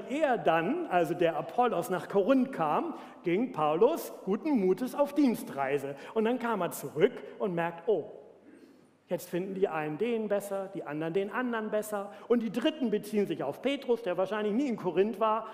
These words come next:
aber der auch so sein Image hat. Und diese drei Menschen, die sich eigentlich ergänzen könnten, diese drei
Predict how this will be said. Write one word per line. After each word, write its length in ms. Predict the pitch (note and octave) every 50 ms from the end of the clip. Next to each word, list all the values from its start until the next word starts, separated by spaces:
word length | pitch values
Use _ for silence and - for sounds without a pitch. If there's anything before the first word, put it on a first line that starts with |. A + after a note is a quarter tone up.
| - -
aber 180 | D3+ D3+ F3+ G3
der 140 | A3+ A3+
auch 100 | A#3+ B3+
so 140 | - - F3+
sein 180 | D3+ D3 D3 D#3
Image 380 | D#3+ F3+ D#3 C#3+ C#3 - -
hat. 200 | C3 B2+ - - - - - - _ _ _ _ _ _ _ _ _ _ _ _ _ _ _ -
Und 220 | - G#3+ G#3+ G#3+ A3
diese 240 | C4+ D#4 D#4 D#4+ A#3+
drei 280 | A3+ A#3 A3+ A#3 A#3
Menschen, 460 | A3+ A3+ B3+ D4 D#4+ - - - E3+
die 100 | D#3 E3
sich 220 | E3+ F3 F3 - -
eigentlich 340 | F3 G3 G3 G3 F#3+ - -
ergänzen 640 | F3+ F3 C#3 C3 G3+ A#3+ D4 D#4+ - - G#3 E3 -
könnten, 380 | - E3+ D#3+ D3 C3+ - D3+
diese 180 | C#3+ D3 C#3 -
drei 220 | - E3 F3+ F3